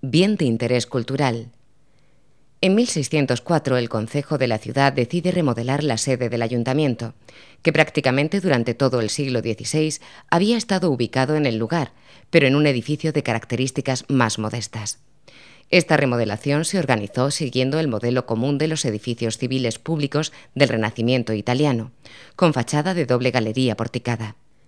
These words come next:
La superior tenía función de balcón, desde el que los miembros del cabildo asistían a las celebraciones desarrolladas en la plaza,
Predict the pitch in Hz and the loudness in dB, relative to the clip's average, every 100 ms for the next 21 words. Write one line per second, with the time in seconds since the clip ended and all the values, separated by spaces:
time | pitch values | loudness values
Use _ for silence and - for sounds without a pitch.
0 | _ _ - 190 165 - - 180 208 - | _ _ -2 2 2 2 0 0 -2 0
1 | 131 139 139 120 113 139 123 113 117 - | 2 2 0 -2 0 2 2 0 -2 0
2 | 143 113 - - - 156 147 143 127 143 | 0 0 -8 -20 -8 2 4 4 2 0
3 | 117 135 147 156 135 143 117 113 156 151 | -2 2 2 2 2 0 0 -2 0 2
4 | 147 131 139 - 165 151 147 120 - 131 | 2 2 -2 -2 0 2 2 0 0 0
5 | 117 117 - 151 160 - 135 131 113 135 | 0 -2 0 0 0 -2 -4 -2 0 0
6 | 123 117 131 123 127 160 - 113 | 0 -2 -2 0 0 -2 -2 -6